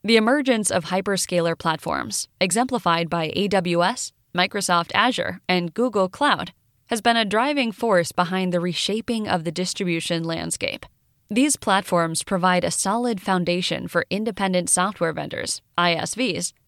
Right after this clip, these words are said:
to efficiently develop and deliver their solutions. While customers can now directly procure software through saas applications on these platforms,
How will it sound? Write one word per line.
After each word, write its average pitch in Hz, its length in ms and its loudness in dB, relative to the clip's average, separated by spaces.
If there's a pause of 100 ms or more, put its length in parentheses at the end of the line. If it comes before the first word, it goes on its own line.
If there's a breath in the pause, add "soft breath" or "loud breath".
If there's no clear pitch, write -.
(120)
to 220 120 6
efficiently 226 560 0
develop 190 580 -2
and 180 140 0
deliver 180 420 0
their 175 180 2
solutions. - 680 -4 (500)
While 208 160 6
customers 247 560 0
can 190 220 -2
now 202 240 0
directly 202 640 0
procure 208 480 -4
software 160 520 -2
through 170 280 -4
saas 208 420 -2
applications 160 680 -2
on 165 120 0
these 156 200 -4
platforms, 165 580 -2